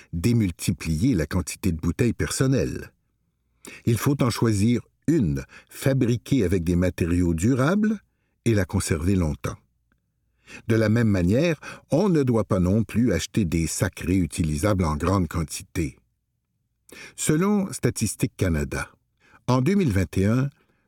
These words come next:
neuf ménages canadiens sur dix comptaient au moins un membre possédant une bouteille à remplissage multiple.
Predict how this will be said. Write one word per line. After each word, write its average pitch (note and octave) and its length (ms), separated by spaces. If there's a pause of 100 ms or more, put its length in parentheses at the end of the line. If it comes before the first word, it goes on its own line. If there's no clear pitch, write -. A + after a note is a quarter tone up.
(120)
neuf D3+ 380
ménages B2+ 420
canadiens F#2 500
sur G2 260
dix B2 380 (260)
comptaient F3+ 520
au B2 140
moins B2+ 300 (100)
un D#3+ 120
membre C#3 480 (140)
possédant E3+ 480
une G#2 160
bouteille A2 400
à F2+ 40
remplissage F#2+ 560
multiple. - 680